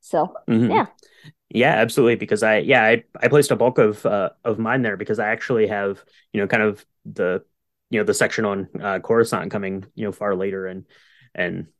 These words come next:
Speaker 2: my, uh, uh, my storytelling here. So, um, as you mentioned, everyone kinda gets off of, uh, uh, or we get the, get the ship fixed, right? And, uh, everyone's about ready to leave Tatooine, but not before we,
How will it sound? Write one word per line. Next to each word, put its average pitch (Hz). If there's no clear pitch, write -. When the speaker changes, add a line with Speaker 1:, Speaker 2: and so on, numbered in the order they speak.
Speaker 2:
my, 104
uh, 95
uh, 87
my 135
storytelling 104
here. 101
So, 104
um, 117
as 117
you 113
mentioned, 104
everyone 110
kinda 110
gets 104
off 107
of, 104
uh, 87
uh, -
or 127
we 131
get 160
the, 123
get 131
the 123
ship -
fixed, -
right? 95
And, 101
uh, 98
everyone's 104
about 104
ready 98
to 98
leave 107
Tatooine, 104
but 110
not 120
before 123
we, 110